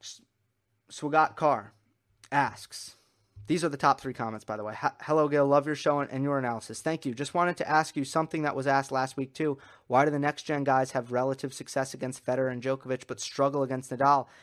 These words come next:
Is it because of his heavy forehand, or are there other factors at play, too?" The forehand definitely takes a while to get used to. Um, and th-, the first time you play Nadal, I think that can be something where it's like, "Whoa, what's going on here? What is this?"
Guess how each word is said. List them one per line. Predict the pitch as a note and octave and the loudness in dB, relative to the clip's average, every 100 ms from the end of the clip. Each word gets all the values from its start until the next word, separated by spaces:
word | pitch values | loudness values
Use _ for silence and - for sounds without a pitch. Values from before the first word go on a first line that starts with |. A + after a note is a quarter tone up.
| - | -12
Is | C3+ C#3+ | -8 -6
it | |
because | C#3 C#3+ C#3+ | -6 -4 -4
of | C#3 | -4
his | B2+ | -8
heavy | - C#3+ C#3+ | -4 -4 -4
forehand, | - E3 D3+ D3+ D3 D3 | -2 0 0 0 -2 -4
or | B2+ B2+ | -4 -2
are | |
there | A#2+ A2+ C#3 | -2 -4 -2
other | D3 D3 | -2 -4
factors | _ C3+ C3 - C3 - | _ -2 -2 -4 -8 -6
at | C3 - | -8 -8
play, | - A#2+ A#2 A#2 - | -8 -6 -6 -10 -8
too?" | - D3 G#2+ - - _ | -4 -4 -4 -12 -20 _
The | - | -12
forehand | - F#3 F#3+ F#3 F3+ F3+ - | 0 2 2 0 -4 -8 -4
definitely | D#3 F3 E3+ D3 | -4 -4 -10 -8
takes | C#3+ C#3 | -8 -6
a | B2 | -6
while | A#2+ B2 C#3 C#3+ C#3+ C3+ | -2 0 0 0 0 -2
to | C3 | -4
get | C3+ | -6
used | A#2 A2 - | -8 -12 -10
to. | G#2+ G#2 _ _ _ _ _ - | -10 -12 _ _ _ _ _ -10
Um, | A#2+ A#2 A#2 C3 | -8 -8 -10 -10
and | B2 A#2+ A#2+ _ _ _ - | -8 -8 -12 _ _ _ -20
th-, | - | -16
the | B2+ | -14
first | - D#3+ D#3+ | -4 -2 -2
time | E3 D3+ | -2 -2
you | C#3+ | -2
play | C#3 D3+ D3 | -4 -4 -4
Nadal, | C3+ C3 B2+ B2 | -2 0 0 -2
I | A#2+ | -6
think | - B2+ - | -8 -12 -8
that | C3 C3 | -8 -8
can | C3+ | -10
be | B2+ | -10
something | B2 C#3 C3+ C3 A#2+ | -8 -8 -8 -8 -8
where | A#2+ | -10
it's | A2+ | -10
like, | A2 G#2+ | -14 -4
"Whoa, | C#3 F3+ - - | 2 2 0 -8
what's | D3+ - | -10 -6
going | D3+ C3+ | -4 -4
on | B2 | -4
here? | A2+ G#2 | -8 -10
What | C3+ | -6
is | D3 A2 | -6 -8
this?" | G#2 - | -16 -20